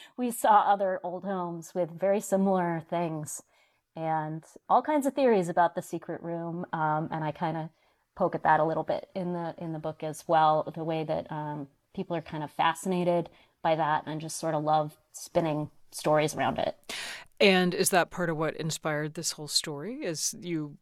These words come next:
Speaker 2: uh, looking at your own secret room in your own house and thinking, "Why would you go in there? Like, why would you build it? What would you use it for?"
Speaker 1: Oh, absolutely. Um, you know, much like the, the husband and wife in the novel, my husband and I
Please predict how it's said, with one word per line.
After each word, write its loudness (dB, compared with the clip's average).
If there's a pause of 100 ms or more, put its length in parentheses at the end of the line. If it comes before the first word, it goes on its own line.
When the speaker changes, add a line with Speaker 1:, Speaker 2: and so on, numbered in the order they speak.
Speaker 2:
uh, -10 (260)
looking 0
at -2
your 2
own 8
secret 2
room 2
in -2
your 2
own 2
house -2
and 0
thinking, -6
"Why -4
would -4
you -4
go -4
in -6
there? -8
Like, -10
why -2
would -2
you 2
build -2
it? -4
What -6
would -6
you -4
use -4
it -12
for?" -8 (540)
Speaker 1:
Oh, 4
absolutely. 2
Um, -2 (800)
you -2
know, 2
much 0 (120)
like 4 (140)
the, 4 (100)
the -2
husband 2
and 0
wife 4
in -6
the -6
novel, 2
my -4
husband -4
and -6
I -2